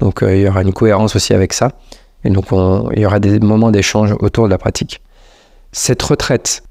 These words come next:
elle a un tarif réduit pour toutes les réservations qui sont faites avant le premier janvier. Donc, une réduction de cent cinquante euros. Et pour toutes les réservations qui seront faites avant le quinze décembre,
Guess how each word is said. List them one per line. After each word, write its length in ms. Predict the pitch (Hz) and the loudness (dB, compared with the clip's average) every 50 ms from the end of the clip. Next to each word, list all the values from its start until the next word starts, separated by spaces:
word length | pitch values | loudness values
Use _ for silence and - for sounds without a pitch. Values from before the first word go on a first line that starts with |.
| _ - | _ -4
elle 120 | - 131 123 | -2 0 0
a 60 | 120 | 0
un 100 | 120 117 | 0 0
tarif 640 | 117 143 135 127 143 147 143 - - - - - - | 0 -2 0 2 2 2 0 0 -4 -10 -14 -4 -2
réduit 600 | 127 131 127 123 127 131 131 120 - - - - - - | 0 2 4 4 4 4 4 2 2 -4 -10 -16 -6 -4
pour 140 | - 101 | -4 -2
toutes 180 | - - 160 - | -2 -2 -2 -2
les 60 | 139 | 0
réservations 420 | 123 123 117 123 120 110 - 151 147 | 0 2 2 0 0 0 -2 -2 -4
qui 100 | - - | -4 -2
sont 160 | - 117 107 | -2 -2 -2
faites 240 | - - 143 - - | 0 -2 -2 0 2
avant 200 | 120 113 131 135 | 2 2 2 2
le 120 | 127 113 | 0 0
premier 360 | 107 - - 123 127 135 131 | -2 -2 0 2 2 2 2
janvier. 420 | 120 127 120 117 110 104 98 98 - _ _ _ _ _ - - _ _ _ _ _ _ _ _ | 2 2 2 2 2 0 0 -2 -4 _ _ _ _ _ -20 -20 _ _ _ _ _ _ _ _
Donc, 260 | - 107 98 98 95 - - - | -2 0 0 0 0 -2 -4 -4
une 140 | 110 107 101 | -2 0 0
réduction 440 | 98 101 101 107 - - - 139 | 0 0 0 0 -2 0 0 -2
de 80 | 139 - | -2 -2
cent 140 | - - 127 | -2 -4 -4
cinquante 380 | - - 127 - - 117 107 | -2 -4 -4 -2 -2 -2 0
euros. 220 | - 117 110 107 98 - - | 2 2 2 2 0 0 0
Et 220 | - 156 160 160 160 | 0 2 2 0 -2
pour 280 | 160 - - - - | -2 -4 -4 -4 -2
toutes 220 | - 185 180 180 - | -2 -4 -2 0 0
les 80 | 165 | 0
réservations 580 | 143 151 139 131 135 127 127 127 123 - 131 117 | 0 2 2 0 0 2 0 0 0 0 -2 0
qui 140 | - - 117 | 0 0 0
seront 260 | - - 120 117 117 | 0 0 0 0 0
faites 240 | - - 107 - - | 0 -2 -2 0 0
avant 180 | 104 101 104 | 0 2 2
le 120 | 98 95 90 | 0 0 -2
quinze 280 | - - 143 147 139 | -2 -2 0 0 2
décembre, 480 | 131 127 123 - - 135 147 156 135 | 2 0 0 0 0 0 0 0 -2